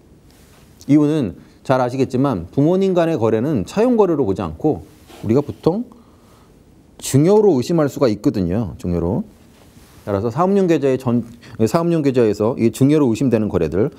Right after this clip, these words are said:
이런 거래들을 특히 부모님과의 거래들이 있다라면 요 세 가지 신경 쓰셔야 됩니다. 계약서를 어떻게 작성하느냐, 그다음에 이자는 몇 프로. 자, 이 이자도 오프로 정도로 하셔야 돼요. 이유는 이제 세법에 보면 증여 추정에 대한 이런, 그런 이율들이 있습니다. 적어도 이 정도는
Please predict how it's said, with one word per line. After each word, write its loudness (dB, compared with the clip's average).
이런 2
거래들을 0
특히 -4
부모님과의 0
거래들이 0
있다라면 -2
요 -2
세 0
가지 -2
신경 -4
쓰셔야 -2
됩니다. -4
계약서를 2
어떻게 -4
작성하느냐, -4
그다음에 -2
이자는 0
몇 -4
프로. -2
자, 2
이 0
이자도 0
오프로 2
정도로 2
하셔야 0
돼요. -2
이유는 2
이제 0
세법에 -2
보면 -4
증여 0
추정에 -2
대한 -4
이런, -8
그런 -2
이율들이 0
있습니다. -8
적어도 -2
이 -2
정도는 -2